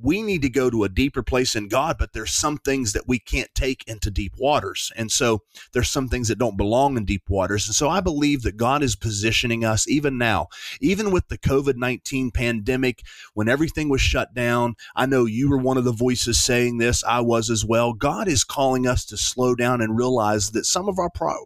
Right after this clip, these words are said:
priorities in life, they're just a little bit out of whack. And he's calling us to another great move of God. I believe it with everything in me. Again, I think everything outside the church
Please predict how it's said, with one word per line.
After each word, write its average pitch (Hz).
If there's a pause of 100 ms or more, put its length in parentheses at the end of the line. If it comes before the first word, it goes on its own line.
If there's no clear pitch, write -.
priorities 147
in 120
life, 160
they're 127
just 160
a 131
little 151
bit 147
out 143
of 107
whack. 147 (600)
And 120
he's 117
calling 170
us 120 (240)
to 123
another 131 (240)
great 127 (200)
move 127
of 113
God. 123
I 110
believe 113
it 110
with 104
everything 135
in 143
me. 101
Again, 131
I 131
think 139
everything 143
outside 135
the 104
church -